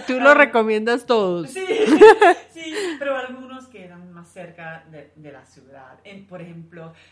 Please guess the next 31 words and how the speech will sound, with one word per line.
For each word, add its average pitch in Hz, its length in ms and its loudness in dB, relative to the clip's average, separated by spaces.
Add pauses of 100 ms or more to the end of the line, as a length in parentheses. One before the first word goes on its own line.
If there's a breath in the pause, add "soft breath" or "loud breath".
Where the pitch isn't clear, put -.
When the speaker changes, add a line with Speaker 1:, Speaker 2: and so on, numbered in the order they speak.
(200 soft breath)
Speaker 2:
pues, 156 200 -20
el 151 180 -20
Carmen 160 500 -20
de 151 80 -20
Viboral 202 720 -16
Speaker 1:
Sí. 156 280 -12
Speaker 2:
es 147 200 -16
un 175 140 -20
pueblo 208 460 -20
muy 170 220 -20
bonito, 208 500 -20
pero 147 160 -20 (160)
también 226 1000 -20
hay 160 320 -20
la 143 380 -20
Bajía 226 840 -18 (140)
y - 60 -20
Speaker 1:
Sí. 170 100 -12
Speaker 2:
hay 156 160 -12
otra 156 300 -20
cultura. 147 760 -20
Speaker 1:
Sí, 139 320 -12
sí. 147 200 -20 (160)
Speaker 2:
Y, 226 300 -20
pero 214 180 -12
algunos 208 480 -20
pueblos 240 320 -20
son 202 140 -20
muy 180 140 -20
pequeños, 196 800 -20
con 175 260 -20